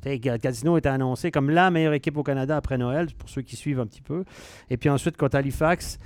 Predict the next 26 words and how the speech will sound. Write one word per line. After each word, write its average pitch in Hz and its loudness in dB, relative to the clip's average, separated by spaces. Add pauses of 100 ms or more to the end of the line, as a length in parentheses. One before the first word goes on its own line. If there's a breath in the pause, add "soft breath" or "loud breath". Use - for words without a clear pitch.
(140 soft breath)
Halifax 147 0
qui - -4
était 139 -2
redoutable, 143 2
hein, 143 0
on, 135 0
on 127 0
les 131 2
attendait 139 0
pas 135 -2
là, 151 -2
qui 147 -8
ont 131 -2
été 135 -4
redoutables 135 -2
quand 135 -2
même, 147 -4
qui - -8
ont 123 -4
donné 131 -2
du 127 -8
fil 131 -4
à 120 0
retordre. 139 -4
Victoire 135 -2
en, 123 -4